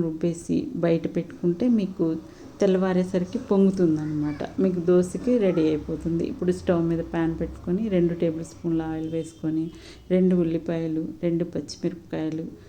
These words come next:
కొద్దిగా కరివేపాకు, ఒక టమాటా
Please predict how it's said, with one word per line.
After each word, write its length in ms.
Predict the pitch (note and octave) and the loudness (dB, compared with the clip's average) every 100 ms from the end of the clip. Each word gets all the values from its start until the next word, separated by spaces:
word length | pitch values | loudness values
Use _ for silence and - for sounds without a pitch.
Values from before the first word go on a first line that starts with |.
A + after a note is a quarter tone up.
| - - | -8 -6
కొద్దిగా 380 | D#3 F#3+ F3+ F3+ F3 | -2 0 2 0 -2
కరివేపాకు, 680 | D#3+ D#3+ D#3+ E3 D#3 - A3+ C#4+ - - - - - - - - - | -4 -4 -4 -6 -8 -6 -4 -6 -8 -18 -18 -18 -16 -16 -16 -4 -2
ఒక 60 | - - | -2 0
టమాటా 520 | D3 D3+ D3+ C#3+ D3 | 2 2 0 -4 -8